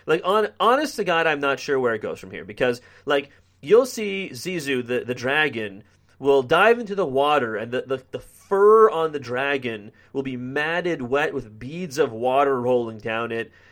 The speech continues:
and the, the water particles are moving one way, and its hair is moving the other way. You know, Raya, I saw someone make a comment that I didn't even notice until after I watched the movie, then I went back and watched some of these scenes again.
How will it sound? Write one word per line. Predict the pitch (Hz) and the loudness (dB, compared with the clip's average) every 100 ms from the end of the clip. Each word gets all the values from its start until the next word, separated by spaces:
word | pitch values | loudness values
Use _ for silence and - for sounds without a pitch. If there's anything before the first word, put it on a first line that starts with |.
| _ | _
and | 139 139 139 | -2 0 0
the, | 127 135 | 0 0
the | 131 | 0
water | 127 131 156 170 175 | 0 2 2 2 0
particles | 165 160 147 147 156 147 147 | -4 -4 -2 -2 0 0 0
are | 135 | 0
moving | 127 139 143 135 | -4 -4 -6 -8
one | 117 131 139 | -2 -2 0
way, | 139 143 143 139 | 0 0 0 0
and | 117 | -4
its | 113 - - | -10 -16 -20
hair | - 175 165 | -4 2 4
is | 170 135 | 2 -4
moving | 147 147 139 | -10 -10 -6
the | 117 | -2
other | 135 139 | 0 2
way. | 135 135 135 135 135 - - - | 0 0 0 0 -2 -10 -20 -6
You | 143 | 0
know, | 147 | 2
Raya, | 139 160 170 | 2 2 2
I | 170 | 2
saw | 170 165 | 0 -2
someone | 185 165 | -2 -4
make | 151 | -4
a | 135 | -8
comment | - 135 147 156 147 | -6 -6 -2 -4 -2
that | 143 | -4
I | |
didn't | 151 196 | -4 -6
even | 180 131 | -4 -4
notice | 120 143 165 | 0 2 2
until | 143 127 | 0 -6
after | - 131 143 | -6 -8 -2
I | 135 | -2
watched | 123 123 | -2 -6
the | 123 | -6
movie, | 127 135 | -6 -4
then | 113 | -6
I | 113 | -4
went | 127 123 | -6 -4
back | 117 135 131 | -4 -4 -4
and | 117 | -6
watched | 117 123 | -4 -4
some | - | -6
of | 117 | -12
these | 117 | -12
scenes | - 123 107 | -10 -12 -8
again. | 107 151 135 | -2 0 -2